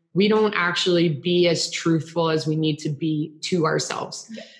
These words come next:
Speaker 1: And also accountable to yourself, right? Like,
Speaker 2: Yeah.
Speaker 1: but when you have someone else here sitting here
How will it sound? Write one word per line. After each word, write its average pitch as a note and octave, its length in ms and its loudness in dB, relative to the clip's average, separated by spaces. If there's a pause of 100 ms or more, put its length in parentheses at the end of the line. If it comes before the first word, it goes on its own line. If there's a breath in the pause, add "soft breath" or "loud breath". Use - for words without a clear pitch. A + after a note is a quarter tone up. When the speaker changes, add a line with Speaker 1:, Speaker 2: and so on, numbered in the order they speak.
(120 loud breath)
Speaker 1:
And F3+ 300 2
also G#3+ 300 4
accountable F#3+ 480 4
to D#3+ 120 -2
yourself, - 360 -2
right? G#3+ 200 0
Like, F3 240 0
Speaker 2:
Yeah. - 160 -12
Speaker 1:
but F3 120 0
when F3 120 4
you A#3+ 120 4
have B3+ 100 0
someone A#3+ 260 2
else E3 220 0
here G#3 160 4
sitting F#3 320 0
here F#3 160 4